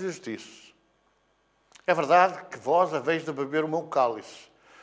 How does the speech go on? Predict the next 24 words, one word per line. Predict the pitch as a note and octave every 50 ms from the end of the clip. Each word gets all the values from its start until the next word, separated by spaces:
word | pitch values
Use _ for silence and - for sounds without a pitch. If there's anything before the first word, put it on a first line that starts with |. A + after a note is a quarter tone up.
| - _ -
mas | D#3+ C#3+ -
pelo | - - - A3 A#3+ G#3
que | - F#3
toca | - - E3 D3 C3 - -
a | C3
teres | - - - G#3+ A3 G3 E3+ C#3+ D3+
assento | D#3+ C#3+ - - D#3+ C#3 A#2+ - B2
à | B2
minha | C3+ E3+ G#3 F#3
mão | E3 E3+ E3+
direita | C#3 C3+ B2+ A#2 A2+ G#2+ G#2 - C3
ou | C3 B2+
à | A2
esquerda, | G#2 - - - D#3+ E3+ D#3+ C#3 C#3+ D3+ C3+ - - - - - _ -
não | - D3+ E3+ G3 G#3 A3 G#3 F#3+ F#3 F3+
me | F3 E3
pertence | - - D3 - - - F#2+ F#2+ G2 - - D3
a | B2+
mim | A2 G#2 G#2+ G#2 G2+ G2+
dar-vos-lo, | - A#2 A#2+ C3+ C#3 C3+ C#3 D3+ D3 D3 D#3 D3+ D3+ - - - _ _ _ _ _
mas | - G3+ F#3+ -
sim | - - D#3 D#3+ F3 F3+ F#3 G3 - -
é | D3+ D3+ C#3+
para | D3 - D3 C#3+ D3 D#3 D#3+ D#3+ D#3+ E3